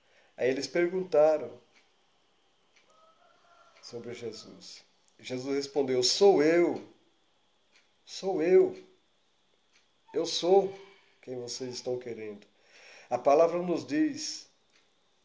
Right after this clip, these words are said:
Evangelho do Senhor Jesus Cristo, segundo escreveu João, capítulo dezoito, verso seis.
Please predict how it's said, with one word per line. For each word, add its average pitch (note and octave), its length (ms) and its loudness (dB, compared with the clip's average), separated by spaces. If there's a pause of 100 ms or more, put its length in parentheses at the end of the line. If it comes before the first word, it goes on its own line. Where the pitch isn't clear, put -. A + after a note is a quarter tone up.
(120)
Evangelho C3 460 0
do C#3 60 -8
Senhor C3+ 240 -2
Jesus B2 360 -6
Cristo, D3 380 -4
segundo C3 380 -6
escreveu B2+ 520 -4
João, C3+ 460 0
capítulo C#3 540 -6
dezoito, C3 640 -4
verso C3 360 -2
seis. - 680 -8